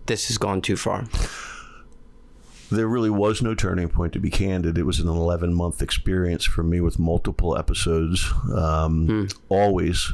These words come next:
Speaker 2: felt as though I was receiving special treatment because of a special concern for me.
Speaker 1: Hmm.
Speaker 2: Um, however, the, the, the, the realization point, if you will,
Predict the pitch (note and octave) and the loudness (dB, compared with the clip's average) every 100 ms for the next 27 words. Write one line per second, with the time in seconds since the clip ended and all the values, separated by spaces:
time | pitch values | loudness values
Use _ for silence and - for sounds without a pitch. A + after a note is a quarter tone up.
0 | - - D#2+ D#2+ - - - E2 D#2 D#2+ | -4 0 0 0 0 -2 -2 0 2 0
1 | D#2+ D#2 D2+ D#2 D2 - - - - - | 2 2 2 0 0 -2 -4 -8 -20 -20
2 | - - E2+ D#2+ F#2 E2+ E2+ - - E2 | -20 -4 -2 0 0 2 0 0 0 0
3 | - D#2 - E2 - D2+ - F2 D#2+ D2 | 0 0 0 -2 -2 -4 -2 -4 -2 0
4 | D2+ - - - E2 D#2 E2+ D2 C#2+ D2 | -2 0 0 0 0 0 -2 -2 -2 0
5 | E2 E2 - A#1 C#2 C#2 - - - G#2+ | 0 -2 -2 -2 0 -2 -4 -6 -2 0
6 | G2+ - - - E2 D#2+ D#2+ D#2+ E2+ - | 0 -4 -4 0 0 0 2 2 0 -4
7 | - - - - - - - G#2+ A2 F#2 | -12 -12 -12 -12 -20 -8 0 2 2 0
8 | F2+ - F#2 F2 - F2+ E2+ - F2+ E2+ | -2 -2 0 0 0 -2 -2 -2 0 2
9 | E2+ D#2 F2+ F#2+ E2+ D2+ F2+ F#2 E2+ D#2 | 2 2 2 2 2 0 0 0 0 0
10 | D#2 D#2 D#2 D#2 D#2 D2+ D2+ D#2+ | 0 0 0 2 2 2 2 0